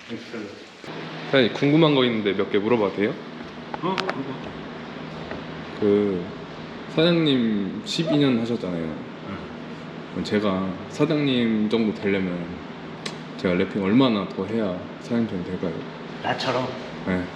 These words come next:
Speaker 1: 솔직히 말해서 어떻게 하냐가 중요한 거야. 기술적으로 배우는 거에 대해서 시간이 그렇게 오래 걸리진 않거든. 개개인마다 차이가 좀 있잖아.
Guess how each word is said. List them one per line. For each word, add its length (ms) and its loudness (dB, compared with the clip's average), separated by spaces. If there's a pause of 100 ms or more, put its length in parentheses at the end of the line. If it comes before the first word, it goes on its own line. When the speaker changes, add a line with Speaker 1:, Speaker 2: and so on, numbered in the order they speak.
(260)
Speaker 1:
솔직히 240 -2
말해서 720 0 (1600)
어떻게 300 2
하냐가 520 4
중요한 420 -2
거야. 320 -6 (600)
기술적으로 580 0 (160)
배우는 400 2
거에 160 6
대해서 260 2
시간이 380 4
그렇게 200 -4
오래 140 0
걸리진 320 0
않거든. 300 -6 (480)
개개인마다 520 0
차이가 360 0
좀 160 -4
있잖아. 360 -6